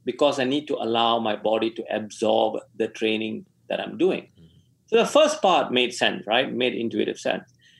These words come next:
Speaker 1: But when I heard the second part, this is, like, going on six years ago,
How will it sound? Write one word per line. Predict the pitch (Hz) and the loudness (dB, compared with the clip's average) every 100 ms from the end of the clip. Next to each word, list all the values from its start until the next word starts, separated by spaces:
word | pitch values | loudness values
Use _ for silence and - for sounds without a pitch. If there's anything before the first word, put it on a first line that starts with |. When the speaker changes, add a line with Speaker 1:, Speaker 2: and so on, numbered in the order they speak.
| _ _ | _ _
Speaker 1:
But | 185 | -2
when | 208 | 2
I | 208 | 2
heard | 208 320 226 | 4 2 2
the | |
second | - 220 220 202 185 | -2 -2 -2 -2 -2
part, | 123 104 | -2 -2
this | 151 214 | -2 -2
is, | 247 - | -4 -2
like, | 127 104 | -2 -2
going | - 135 139 | -4 -4 -4
on | 120 107 | -4 -6
six | - - 160 | -10 -10 -6
years | 185 143 | -6 -4
ago, | 98 - | -6 -8